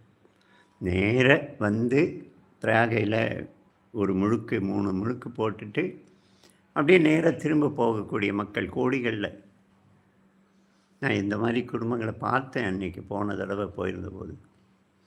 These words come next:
அப்ப இவ்வளவு பெரிய எண்ணிக்கையும் இல்ல. இப்படி ஸ்ரத்தையோடு வரவங்க, நூறு கிலோமீட்டர் நடக்கக்கூடியவங்க, இங்க இவன்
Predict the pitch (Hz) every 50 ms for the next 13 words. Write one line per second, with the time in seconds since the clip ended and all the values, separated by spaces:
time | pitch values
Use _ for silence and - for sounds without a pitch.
0 | _ - - - - _ _ - 113 113 - - 135 127 117 120 139 151 156 143
1 | 147 - - 151 139 135 123 123 135 131 139 - 147 143 139 131 120 120 123 -
2 | - - - - - - _ _ _ _ _ _ _ _ _ _ _ _ _ _
3 | _ _ _ _ _ _ _ _ _ _ _ _ _ _ _ _ _ _ _ _
4 | _ _ _ _ _ _ _ _ _ _ _ _ _ _ _ _ _ - 110 -
5 | - - 151 143 151 - - 120 110 123 143 143 151 147 151 135 135 135 - 127
6 | 127 127 127 120 107 104 117 139 147 139 139 - 185 - 143 - 123 117 131 127
7 | 120 117 117 117 113 127 120 - 127 123 117 110 110 110 107 107 104 113 120 117
8 | 107 107 107 107 104 104 104 107 107 104 101 95 101